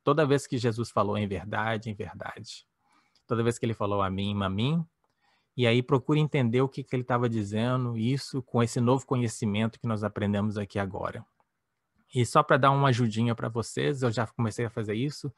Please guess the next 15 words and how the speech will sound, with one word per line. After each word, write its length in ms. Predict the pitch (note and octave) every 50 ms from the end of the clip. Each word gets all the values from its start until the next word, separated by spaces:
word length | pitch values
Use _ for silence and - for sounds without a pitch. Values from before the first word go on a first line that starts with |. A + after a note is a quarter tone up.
| - - - - - - - - - _ -
então 520 | B2 A2+ - - A2+ A2 A2+ A#2 A#2 A#2
eu 120 | A2+ A2 A2
coloquei 340 | - A#2+ A2+ G#2+ - B2+
aí 100 | A2+ G#2+
alguns 320 | A2 G#2+ G2+ A2 A#2 A#2 A2
versículos 680 | A2 A#2 G2+ - - - A#2 A2+ - B2+ A#2+ G#2 - -
que 320 | - - - A2 G#2 A2 - _ _ _ _ _ _
Jesus 320 | - A#2+ A2 G2 G#2+ G#2+
falou, 440 | - - G2+ F#2+ G2 F#2+ F2+ F2+ F2+ - _ _ -
"em 100 | A#2 A2
verdade, 460 | G2+ G2 G2+ G2 F#2 F#2 F#2+ - G#2+
em 20 |
verdade". 640 | G2+ G2 G2 G2+ F#2+ G2 G#2 - G#2+ A2+ A#2 A#2 A#2 _
E 100 | B2+ A#2
aí, 340 | G#2 G2+ A2 A2+ A#2+ A#2